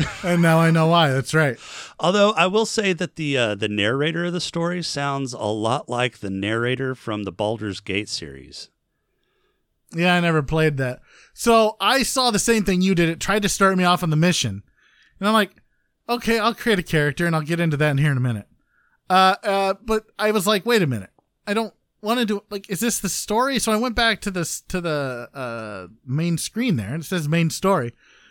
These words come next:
Speaker 1: Like, "Oh, no, I wanna do that." It takes two hours to get through this story. It's boring as all get out.
Speaker 2: <laughs>
Speaker 1: Basically, it follows Killick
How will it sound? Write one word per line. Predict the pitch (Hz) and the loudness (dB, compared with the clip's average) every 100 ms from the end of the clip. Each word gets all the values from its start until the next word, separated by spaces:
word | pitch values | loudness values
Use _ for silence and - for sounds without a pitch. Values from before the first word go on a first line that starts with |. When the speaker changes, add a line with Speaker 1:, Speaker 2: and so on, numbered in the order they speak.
| _ | _
Speaker 1:
Like, | 160 | -2
"Oh, | 156 175 | 2 4
no, | 165 | 4
I | 165 | 4
wanna | 170 175 | 6 4
do | 127 | 2
that." | 117 156 104 _ _ _ _ _ _ _ _ _ | 2 2 0 _ _ _ _ _ _ _ _ _
It | - | -4
takes | 294 - | -2 -2
two | - 294 | 0 2
hours | 262 254 208 | 2 2 0
to | - | 0
get | 196 - | -2 -2
through | |
this | 160 - | -2 -2
story. | - 175 202 113 _ _ _ _ _ _ _ _ _ | -2 -2 -2 -6 _ _ _ _ _ _ _ _ _
It's | 170 - | -14 -10
boring | 151 180 240 269 170 | -2 0 2 2 2
as | 151 | 2
all | 190 | 2
get | 143 151 214 | 2 2 2
out. | 139 - - - - | 0 -2 -6 -10 -12
Speaker 2:
<laughs> | - 180 - 214 | -6 -6 -4 0
Speaker 1:
Basically, | 214 277 262 254 233 | 2 2 0 0 0
it | 190 | 2
follows | 220 233 190 - | 2 4 2 -2
Killick | - 247 277 269 - | -2 0 0 -2 -8